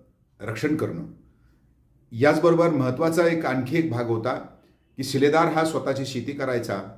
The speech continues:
आणि कापणी झाल्यानंतर युद्ध मोहिमेमध्ये त्या ठिकाणी भाग घ्यायचा आणि बारगीर हा कायमस्वरूपी सैन्यामध्ये त्या ठिकाणी राहायचा.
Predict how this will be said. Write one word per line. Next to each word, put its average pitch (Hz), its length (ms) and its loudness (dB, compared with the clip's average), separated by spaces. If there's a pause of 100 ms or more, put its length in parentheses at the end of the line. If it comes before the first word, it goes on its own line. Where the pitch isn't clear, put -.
(760)
आणि 120 180 -2
कापणी 120 400 0
झाल्यानंतर 117 680 0 (180)
युद्ध 147 180 2
मोहिमेमध्ये 113 520 2
त्या 101 80 -4
ठिकाणी 104 260 -6
भाग 95 200 -6
घ्यायचा 101 360 -4 (760)
आणि 107 140 -6
बारगीर 101 380 -2
हा 110 120 -4
कायमस्वरूपी 104 920 -2 (420)
सैन्यामध्ये 123 380 0
त्या 110 80 -2
ठिकाणी 98 240 -8
राहायचा. 90 300 -8